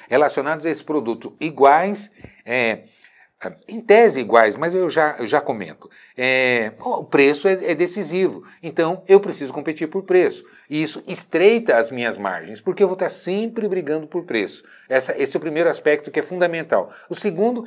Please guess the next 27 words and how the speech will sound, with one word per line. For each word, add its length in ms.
aparecer 520
mesmo, 500
né? 140
Existe 280
um 60
ranking 640
dentro 260
do 120
marketplace, 580
quando 160
alguém 200
procura 440
algum 160
produto, 500
de 400
a, 240
a 40
plataforma 580
apresentar 400
os 140
produtos, 520
as 220
lojas 480
que 100
estão 220
ali 160
dentro. 340